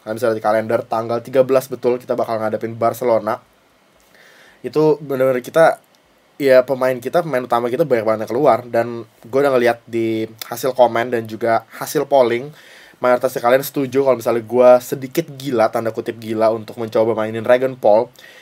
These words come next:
yang pastinya di episode kelima puluh tiga kemarin nyetak goal of the season yang sangat-sangat bagus. Dan gue bakal coba untuk kasih dia kepercayaan. Jadi maksudnya mungkin kalian udah ada sedikit yang salah nangkep. Maksud gue bukan gantiin tempat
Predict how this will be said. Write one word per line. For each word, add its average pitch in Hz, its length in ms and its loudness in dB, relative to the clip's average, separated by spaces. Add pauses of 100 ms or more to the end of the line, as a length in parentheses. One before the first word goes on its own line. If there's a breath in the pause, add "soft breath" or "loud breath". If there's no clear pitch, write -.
(160 loud breath)
yang 107 240 0
pastinya 113 320 -4
di 113 80 -4
episode 107 320 -4
kelima 107 400 -4
puluh 110 240 -10 (520)
tiga 131 320 2
kemarin 123 320 0
nyetak 113 160 -8
goal 117 160 2
of 110 80 -2
the 120 80 -12
season 113 320 -4
yang 110 100 -6
sangat-sangat 120 600 -4
bagus. 117 560 -2 (320 loud breath)
Dan 117 100 -4
gue 127 140 0
bakal 127 180 2
coba 120 160 0
untuk 120 100 -6
kasih 117 200 -6
dia 110 80 -8
kepercayaan. 117 720 0 (220)
Jadi 131 160 0
maksudnya 147 260 0
mungkin 147 160 -2
kalian 147 240 2
udah 160 100 2 (140)
ada 120 240 2
sedikit 127 300 -8
yang 123 100 -6
salah 117 160 2
nangkep. 113 480 -4 (720)
Maksud 120 240 -4
gue 127 160 2
bukan 123 400 -2
gantiin 113 400 0
tempat 110 240 -4